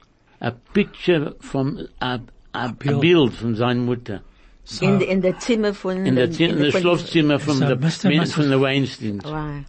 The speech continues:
Speaker 2: Mister and Missus Weinstein in their bedroom, um, they had a picture there, and the boy walked in, and, uh, he looked at this picture at this, on the, I don't know, dressing room table or next to the bed, wherever it was,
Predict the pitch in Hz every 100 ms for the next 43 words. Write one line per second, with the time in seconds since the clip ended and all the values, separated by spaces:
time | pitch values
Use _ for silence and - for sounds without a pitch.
0 | - 156 151 - 175 147 143 - 131 139
1 | 139 143 - 151 135 131 123 123 143 120
2 | 139 160 - - - - - - 147 123
3 | 127 135 127 113 - 151 120 - 180 -
4 | 151 143 156 165 - - - - - 131
5 | 123 117 - 151 147 131 135 - 165 160
6 | 165 - - - - - 147 131 127 120
7 | 135 135 127 - - - - 156 - 165
8 | 139 - 160 - 175 - 143 - - 156
9 | 131 135 139 147 139 117 - 143 147 135
10 | 135 123 104 165 160 151 139 123 131 -
11 | - 127 143 147 127 131 135 139 127 135
12 | 143